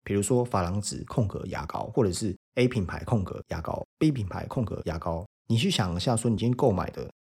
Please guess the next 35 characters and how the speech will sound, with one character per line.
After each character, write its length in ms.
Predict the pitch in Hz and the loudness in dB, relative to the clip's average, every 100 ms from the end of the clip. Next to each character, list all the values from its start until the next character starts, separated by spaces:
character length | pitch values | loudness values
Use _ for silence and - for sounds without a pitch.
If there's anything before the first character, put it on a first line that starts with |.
| - | -8
思 220 | - 139 | -2 4
维 180 | 131 101 | 4 4
逻 160 | 92 | 2
辑 240 | 92 - 82 | -2 -2 0
跟 180 | 101 95 | 2 2
途 160 | - | -2
径， 220 | 87 98 - _ _ _ _ _ _ _ | -2 -2 -4 _ _ _ _ _ _ _
就 100 | - | 0
是 80 | 113 | 2
你 100 | 98 | 4
站 160 | 95 147 | 4 4
在 80 | |
消 160 | 131 131 | 6 4
费 140 | 127 | 6
的 80 | 120 | 4
角 180 | 90 80 | 4 0
度 140 | 98 | 0
去 100 | 95 | -2
想 160 | 95 - - _ _ - | -2 -4 -10 _ _ -4
怎 100 | 92 | 0
么 100 | 95 | 2
样 200 | 101 95 | 0 0
做， 240 | - 151 - _ _ _ | 2 2 2 _ _ _
怎 100 | - | 2
么 80 | 110 | 4
样 100 | 120 | 4
执 200 | 104 95 | 2 0
行， 180 | - - - _ | -2 -6 -12 _
怎 80 | - | -4
么 40 | 107 | -2
样 60 | |
打 120 | 107 | 0
关 200 | - 92 | 2 2
键 200 | 95 90 | 2 -2
字。 160 | 80 | -4